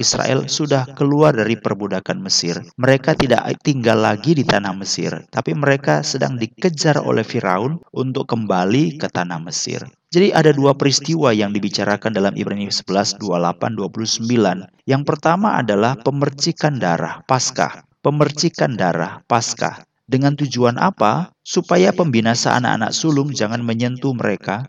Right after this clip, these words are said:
karena pada waktu mereka akan keluar dari Mesir, Tuhan berkata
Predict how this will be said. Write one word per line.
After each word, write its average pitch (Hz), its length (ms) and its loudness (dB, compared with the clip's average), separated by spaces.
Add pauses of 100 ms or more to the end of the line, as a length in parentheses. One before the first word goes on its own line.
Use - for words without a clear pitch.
(160)
karena 147 240 2
pada 139 320 2
waktu 151 400 2
mereka 139 400 0
akan 123 320 0
keluar 110 240 -2
dari 98 80 -6
Mesir, 101 560 -4 (160)
Tuhan 180 400 0
berkata 110 720 0